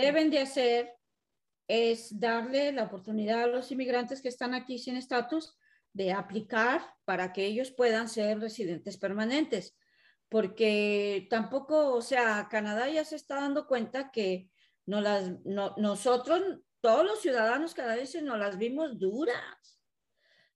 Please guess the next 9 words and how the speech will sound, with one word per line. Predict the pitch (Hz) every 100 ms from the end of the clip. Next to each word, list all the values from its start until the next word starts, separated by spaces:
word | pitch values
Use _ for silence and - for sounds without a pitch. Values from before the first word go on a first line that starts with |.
| _
Porque | 240 254 254 240
sin | 262 233
ellos, | 226 285 320 427 466 -
te | 269
lo | 226 233
juro | 214 277 302 330 415 453
que | 254
no | 226
hubiera, | 254 285 285 269 240 226 208 196 170